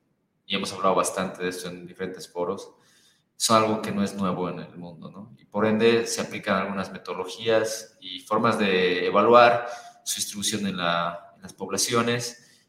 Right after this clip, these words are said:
y la efectividad de algunas herramientas terapéuticas, incluidas las vacunas, eh, en base bas-, a la experiencia, ¿no? La experiencia ganada en, en, en las diferentes epidemias que hemos tenido que, que llevar en el mundo, ¿no? Incluidas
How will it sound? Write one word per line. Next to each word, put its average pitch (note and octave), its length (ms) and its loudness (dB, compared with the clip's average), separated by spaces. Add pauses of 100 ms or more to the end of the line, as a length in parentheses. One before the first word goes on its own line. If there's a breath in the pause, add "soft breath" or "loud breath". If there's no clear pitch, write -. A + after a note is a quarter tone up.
y G#2+ 120 -10
la G2+ 60 -2
efectividad A2+ 460 4
de G#2 80 4
algunas G2+ 380 2
herramientas F#2+ 480 -2
terapéuticas, G2 720 -4
incluidas G#2 280 -4
las G2 120 -2
vacunas, - 880 -4 (160)
eh, F#2 140 -4
en F#2+ 80 -2
base G#2+ 200 6
bas-, - 320 2
a F#2+ 80 -2
la F2+ 60 -2
experiencia, G2 600 -6
¿no? A2 120 -8
La G2+ 60 -12
experiencia G#2+ 460 0
ganada A2 920 2
en, - 20 -20
en, F2 180 -18
en - 340 -20
las F2+ 140 -12
diferentes A#2 340 -2
epidemias G#2 380 -2
que - 100 -14
hemos - 180 -20
tenido F#2 280 -20
que, - 260 -20 (400)
que - 120 -14
llevar F2+ 240 2
en F2+ 80 -2
el F2+ 80 -4
mundo, F2+ 300 -8
¿no? F#2 160 -12
Incluidas G2+ 960 -2